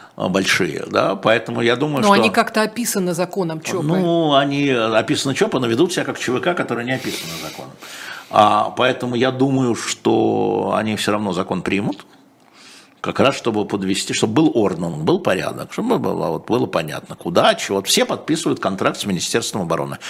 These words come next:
Speaker 1: Все вот эти Ч В К, а, как добровольцы,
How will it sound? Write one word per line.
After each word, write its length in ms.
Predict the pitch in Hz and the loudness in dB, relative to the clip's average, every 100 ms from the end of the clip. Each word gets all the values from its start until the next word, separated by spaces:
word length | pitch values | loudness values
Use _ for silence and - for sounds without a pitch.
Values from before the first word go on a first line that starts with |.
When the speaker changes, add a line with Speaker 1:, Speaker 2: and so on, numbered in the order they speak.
| - | -2
Speaker 1:
Все 220 | - 139 | 4 6
вот 160 | 107 101 | 4 2
эти 180 | 104 - | -2 -2
Ч 200 | - 104 | -2 0
В 140 | 95 | 0
К, 320 | 95 - 302 - - _ - - - - - - - | 0 2 2 -2 -20 _ -20 -20 -20 -20 -20 -20 -10
а, 160 | - 98 | -4 2
как 220 | 131 120 | 2 2
добровольцы, 640 | 120 123 131 107 - - | 0 2 2 2 0 -10